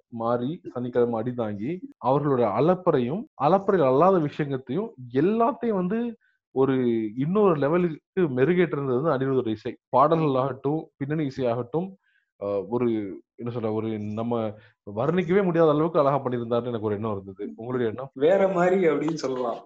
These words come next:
Speaker 2: அந்த,
Speaker 1: ஆமா.
Speaker 2: நான் அந்த செல்லம்மா சாங் இப்பதான் பாத்துட்டு இருந்தேன். அதுலதான் நெல்சன் இப்படி அடிக்கடி சொல்லுவாரு.
Speaker 1: ஆ.
Speaker 2: இந்த மாதிரிதான்
Speaker 1: வேற மாதிரி,
Speaker 2: படம்
Speaker 1: வேற மாதிரி.
Speaker 2: <laughs> அந்த மாதிரிதான் படம் ஃபுல்லாவே தாறுமாறா தான் இருந்தது. எல்லா சாங்ஸும் சரி,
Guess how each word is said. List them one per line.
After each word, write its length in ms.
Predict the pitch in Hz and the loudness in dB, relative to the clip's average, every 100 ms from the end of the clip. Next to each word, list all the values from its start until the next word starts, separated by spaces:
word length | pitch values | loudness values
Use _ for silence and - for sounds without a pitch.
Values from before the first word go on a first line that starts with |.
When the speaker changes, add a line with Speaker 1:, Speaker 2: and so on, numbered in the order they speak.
| - | -10
Speaker 2:
அந்த, 220 | 143 131 | -4 -2
Speaker 1:
ஆமா. 180 | 123 123 117 110 - - | 0 -2 -4 -8 -14 -6
Speaker 2:
நான் 180 | 139 139 | -2 0
அந்த 60 | |
செல்லம்மா 460 | 135 160 202 220 208 | 2 4 6 6 6
சாங் 240 | 175 160 | 6 4
இப்பதான் 420 | 151 139 - 156 | 4 2 2 2
பாத்துட்டு 300 | 139 143 143 | 4 2 2
இருந்தேன். 140 | - 131 | -6 -2
அதுலதான் 460 | 123 127 135 147 | 2 4 2 0
நெல்சன் 380 | 151 147 202 196 | 0 0 -2 -2
இப்படி 300 | 170 135 135 | -6 -2 2
அடிக்கடி 340 | 123 123 135 135 | 2 0 -4 -4
சொல்லுவாரு. 400 | 131 127 120 110 - - - | -4 0 0 0 -8 -18 -14
Speaker 1:
ஆ. 260 | 107 104 104 110 - _ - | -10 -10 -10 -14 -20 _ -8
Speaker 2:
இந்த 180 | 135 151 | -4 0
மாதிரிதான் 360 | 151 151 143 | 2 2 0
Speaker 1:
வேற 180 | 131 127 | 0 0
மாதிரி, 320 | 123 120 135 | 0 0 2
Speaker 2:
படம் 180 | 160 202 | 2 2
Speaker 1:
வேற 140 | 156 | 2
மாதிரி. 400 | 123 107 110 107 - _ | 0 -4 -8 -10 -16 _
Speaker 2:
<laughs> 2250 | - - - 247 233 165 185 180 196 214 - - - 120 _ - 123 - - - 233 - - - 113 | -14 -8 -2 0 0 0 0 -2 -4 -8 -8 -8 -8 -10 _ -18 -16 -4 -4 -4 -10 -12 -20 -14 -8
அந்த 200 | 117 147 | -2 2
மாதிரிதான் 420 | 180 175 175 165 139 | 4 4 4 2 2
படம் 240 | 127 160 | 2 2
ஃபுல்லாவே 960 | 185 170 170 175 170 175 165 131 123 113 - | 2 0 2 4 6 6 4 4 0 -6 -2
தாறுமாறா 480 | 135 160 165 151 156 | 2 4 4 2 2
தான் 80 | 156 | 2
இருந்தது. 420 | 156 139 123 120 | 0 -2 -4 -6
எல்லா 220 | 117 127 | -6 -2
சாங்ஸும் 340 | 139 135 143 170 | -2 0 -2 -2
சரி, 500 | 165 151 139 135 | -4 -2 0 0